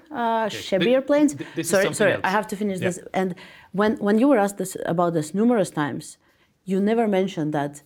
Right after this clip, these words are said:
Speaker 1: "Yes, now, uh, this significant chunk of our fleet, this is our business model, we are not, uh, servicing you with these planes, they are going elsewhere."
Speaker 2: Yeah, so I, I, um,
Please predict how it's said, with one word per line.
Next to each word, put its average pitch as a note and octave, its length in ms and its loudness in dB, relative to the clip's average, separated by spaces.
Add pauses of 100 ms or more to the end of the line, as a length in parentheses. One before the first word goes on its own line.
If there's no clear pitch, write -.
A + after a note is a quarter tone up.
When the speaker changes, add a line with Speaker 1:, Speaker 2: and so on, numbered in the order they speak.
(540)
Speaker 1:
"Yes, D#3 380 -2
now, F3+ 500 2 (200)
uh, D3+ 720 0 (100)
this E3+ 120 0
significant E3+ 520 -2
chunk D3+ 260 -2
of D3 120 -10
our D3 120 -4
fleet, G3+ 520 -4 (220)
this D#3+ 160 -4
is D#3 80 -4
our C#3+ 120 2
business F#3+ 340 -2
model, G3 460 -2 (300)
we E3+ 200 0
are D3+ 120 4
not, E3 380 0 (140)
uh, D3 240 -2
servicing D#3+ 480 0
you C#3 100 0
with C3+ 140 -4
these A3+ 180 0
planes, A#3 520 -4 (120)
they E3+ 140 0
are E3+ 120 0
going D#3+ 580 -2 (640)
elsewhere." - 560 -8
Speaker 2:
Yeah, G2 140 -14 (140)
so C3+ 200 -8 (520)
I, B2+ 180 -2 (200)
I, A#2 260 -2
um, A2 320 -4